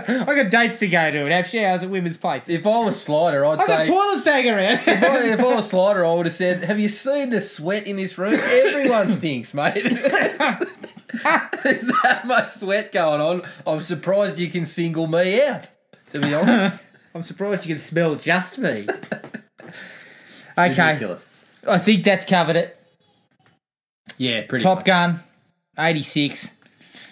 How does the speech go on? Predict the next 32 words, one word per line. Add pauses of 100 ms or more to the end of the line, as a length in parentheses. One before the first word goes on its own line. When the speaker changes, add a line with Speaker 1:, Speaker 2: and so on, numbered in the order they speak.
(300)
Speaker 1:
About
three
stars
from
everyone. (200)
Speaker 2:
Yeah, (240)
about
that. (840)
Speaker 1:
All
right,
let's
take
a
quick
break
and
we'll
come
back
and
have
a
quick (100)
discussion
about
the
supposed
sequel (500)
that's
on
the
way.